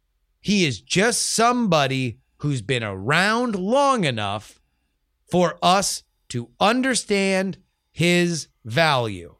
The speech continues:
Which brings me to my final thing that Doctor Fauci is. He is a guy who's done this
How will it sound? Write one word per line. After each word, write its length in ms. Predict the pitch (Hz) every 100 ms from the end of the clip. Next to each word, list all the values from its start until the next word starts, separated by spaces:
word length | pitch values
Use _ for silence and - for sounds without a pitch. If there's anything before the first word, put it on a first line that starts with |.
| _ _ _ _ _ _ _ _ _ _ _ _
Which 220 | - 92 135
brings 260 | 220 196
me 120 | 214
to 80 | 190
my 180 | 156 131
final 560 | - - 240 269 277 233
thing 460 | - 196 190 180 - - _
that 200 | 160 143
Doctor 400 | 131 175 - 190
Fauci 800 | 170 - 160 160 - 170 170 135 _ _ _
is. 680 | 214 185 156 104 82 - - _ _ _ _ _ _ _ _
He 360 | 185 202 226 _
is 680 | 269 254 190 120 101 85 - _ _
a 180 | 185 170
guy 600 | 131 113 175 190 196 202
who's 380 | 147 202 214 151
done 480 | 123 254 262 208 147
this 460 | 123 120 - -